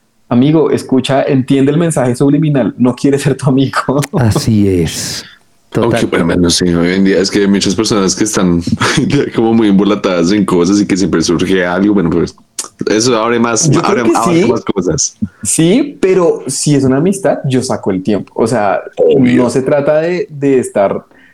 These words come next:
Speaker 1: todo el
Speaker 3: Claro.
Speaker 1: tiempo, pero, pero una relación de amistad sí requiere que ambos pongan de su parte.
Speaker 3: Sí, claro, pero yo me refiero es como a sus,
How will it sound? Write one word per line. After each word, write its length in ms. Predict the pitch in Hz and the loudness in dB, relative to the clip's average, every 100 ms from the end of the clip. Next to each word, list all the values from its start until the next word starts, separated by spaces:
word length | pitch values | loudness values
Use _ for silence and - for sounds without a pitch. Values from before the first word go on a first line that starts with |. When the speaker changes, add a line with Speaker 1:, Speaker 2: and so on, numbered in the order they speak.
| _ - | _ -2
Speaker 1:
todo 240 | 127 127 | 2 4
el 80 | 131 | 2
Speaker 3:
Claro. 200 | 147 113 | 2 0
Speaker 1:
tiempo, 180 | 95 - | -2 0
pero, 380 | 226 180 - - | 2 2 0 -4
pero 220 | - 127 120 | -2 2 2
una 200 | 120 107 | 2 2
relación 400 | 117 139 - 110 | 0 0 0 0
de 60 | |
amistad 280 | 110 123 113 | 0 0 -4
sí 120 | - 117 | -2 0
requiere 520 | 107 - 120 127 - - | 0 0 0 0 -2 -4
que 160 | 131 | -2
ambos 360 | 113 101 92 - | 0 0 -2 -2
pongan 300 | - 107 104 | -2 0 0
de 120 | 110 | 0
su 100 | 110 | -2
parte. 360 | - 135 156 - _ _ - | -2 -2 -2 -8 _ _ -4
Speaker 3:
Sí, 140 | 120 117 | -2 0
claro, 300 | 123 92 78 | 0 0 0
pero 160 | 98 | 0
yo 80 | 110 | 2
me 80 | 110 | 0
refiero 300 | 117 123 107 | 2 2 2
es 200 | 95 - | 2 0
como 200 | 107 104 | 0 2
a 20 | 107 | 0
sus, 480 | - 113 98 - | 0 0 0 -4